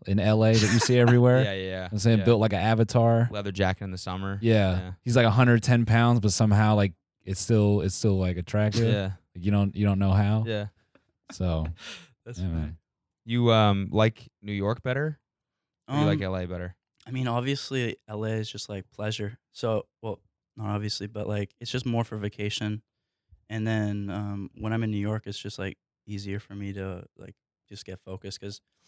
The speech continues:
Speaker 3: if you, do you notice, like, a difference when you're just walking in the street and everyone's a lot more, like, work-oriented
Speaker 2: Here?
Speaker 3: versus
Speaker 1: Oh,
Speaker 3: L A?
Speaker 1: yeah.
Speaker 2: Yeah, yeah, yeah.
Speaker 1: Yeah.
Speaker 3: So I just
Speaker 2: Totally.
Speaker 3: think just
Speaker 2: Nobody
Speaker 3: that
Speaker 2: works in L A.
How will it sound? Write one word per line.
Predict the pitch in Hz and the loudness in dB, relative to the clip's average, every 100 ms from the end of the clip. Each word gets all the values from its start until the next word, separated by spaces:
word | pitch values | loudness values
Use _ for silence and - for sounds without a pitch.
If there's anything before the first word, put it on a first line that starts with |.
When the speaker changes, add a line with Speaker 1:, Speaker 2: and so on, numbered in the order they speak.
| _ _ _ _ _ | _ _ _ _ _
Speaker 3:
if | 127 123 | -12 -8
you, | 117 | -10
do | - | -10
you | 113 | -4
notice, | 131 131 135 | -2 0 0
like, | 123 117 | -2 -4
a | |
difference | 107 110 123 123 - | -6 -8 -6 -8 -6
when | 110 107 - _ _ | -4 -4 -6 _ _
you're | 113 107 | -2 -2
just | 110 | 0
walking | 104 107 107 | -2 -4 -6
in | 104 | -8
the | |
street | - - 104 | -8 -10 -6
and | 104 | -4
everyone's | 107 113 123 113 | -4 -2 -4 -2
a | |
lot | 110 110 | -2 -2
more, | 110 107 98 | -2 -4 -4
like, | 95 - _ _ _ _ _ _ _ _ _ _ _ | -8 -12 _ _ _ _ _ _ _ _ _ _ _
work-oriented | 101 110 - 104 101 98 - 95 _ | -4 -4 -4 -6 -6 -6 -10 -14 _
Speaker 2:
Here? | 110 120 147 - | -4 -4 -4 -8
Speaker 3:
versus | 110 139 | -6 2
Speaker 1:
Oh, | 143 | 4
Speaker 3:
L | |
A? | 117 | 6
Speaker 1:
yeah. | 113 98 | 6 4
Speaker 2:
Yeah, | 147 117 | 2 2
yeah, | |
yeah. | 101 95 117 | 2 4 2
Speaker 1:
Yeah. | 98 | 4
Speaker 3:
So | |
I | 117 | 2
just | 127 | 0
Speaker 2:
Totally. | - 120 | -2 -8
Speaker 3:
think | 107 | -10
just | 117 | -12
Speaker 2:
Nobody | 123 110 | -4 0
Speaker 3:
that | 110 | 0
Speaker 2:
works | 92 92 | -2 -8
in | 78 | -14
L | 73 73 | -16 -16
A. | 80 | -18